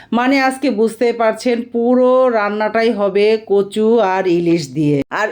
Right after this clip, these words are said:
এই ইলিশ কচু কেউ পছন্দ করে না এমন মানুষ খুঁজে পাওয়া যাবে না, সবারই পছন্দ ইলিশ কচু, কচু ইলিশ মানে দুইটাই। আর কচু বাটা আমি অনেক দিন ভেবেছি খাবো খাবো বলে,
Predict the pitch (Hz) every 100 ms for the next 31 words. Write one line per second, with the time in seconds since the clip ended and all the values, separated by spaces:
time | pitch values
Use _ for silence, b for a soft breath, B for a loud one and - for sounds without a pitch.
0 | 202 233 254 269 233 240 269 285 - 254
1 | 247 262 254 240 269 202 208 262 254 254
2 | 262 247 247 202 196 226 240 208 202 214
3 | 214 - 180 196 196 185 180 185 190 196
4 | 220 277 B B B - 247 226 240 262
5 | 285 214 220 233 240 233 240 262 254 190
6 | 202 208 214 - 196 185 180 202 214 202
7 | 190 202 208 214 185 185 202 233 - 277
8 | 262 233 233 220 180 151 180 190 185 185
9 | 220 233 233 226 151 B B B 220 247
10 | 285 269 240 254 277 277 226 247 247 208
11 | 220 214 226 254 254 220 196 214 233 214
12 | 214 202 208